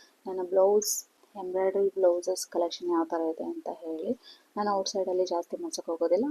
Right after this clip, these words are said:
ಆದಷ್ಟು ನನ್ನ ಹತ್ರನೇ ನಾವು ಟೈಮ್ ಸಿಕ್ಕಷ್ಟು ನನಗೆ ಹೇಗೆ ಬೇಕೋ ಹಾಗೆ ಮಾಡ್ಕೊತೇನೆ ಅಷ್ಟೇ ನಾನು. Just ನಿಮಗೊಂದು ಐಡಿಯಾ ಬರಲಿ ಅಂತ ಹೇಳಿ.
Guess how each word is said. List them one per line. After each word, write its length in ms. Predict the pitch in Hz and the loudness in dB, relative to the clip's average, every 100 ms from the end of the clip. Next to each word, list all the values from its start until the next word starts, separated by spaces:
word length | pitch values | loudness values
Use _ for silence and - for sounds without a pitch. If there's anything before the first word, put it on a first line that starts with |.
| 214 | -4
ಆದಷ್ಟು 420 | 185 208 - - - | -8 -8 -10 -8 -8
ನನ್ನ 200 | 185 190 | -8 -10
ಹತ್ರನೇ 520 | 185 185 185 196 - _ 240 | -8 -8 -8 -10 -14 _ -8
ನಾವು 220 | 370 381 370 - - _ _ _ | -6 -6 -8 -14 -20 _ _ _
ಟೈಮ್ 220 | 190 190 | -2 -2
ಸಿಕ್ಕಷ್ಟು 460 | 190 - 175 - 214 | -6 -8 -8 -6 -8
ನನಗೆ 320 | 185 175 165 | -6 -6 -6
ಹೇಗೆ 120 | 170 - | -4 -4
ಬೇಕೋ 220 | 160 - | -4 -4
ಹಾಗೆ 200 | 170 - | -12 -8
ಮಾಡ್ಕೊತೇನೆ 500 | 330 - - - 320 | -8 -8 -8 -8 -6
ಅಷ್ಟೇ 200 | 320 - | -8 -8
ನಾನು. 400 | 330 330 311 269 - _ _ _ | -10 -8 -6 -6 -10 _ _ _
Just 220 | 226 220 220 | -2 0 -2
ನಿಮಗೊಂದು 440 | 202 196 185 175 | -4 -4 -2 -2
ಐಡಿಯಾ 200 | 175 208 196 | -2 -4 -4
ಬರಲಿ 300 | 190 185 185 | -4 0 0
ಅಂತ 220 | 170 - | -2 -6
ಹೇಳಿ. 440 | 175 180 175 170 | -8 -10 -14 -2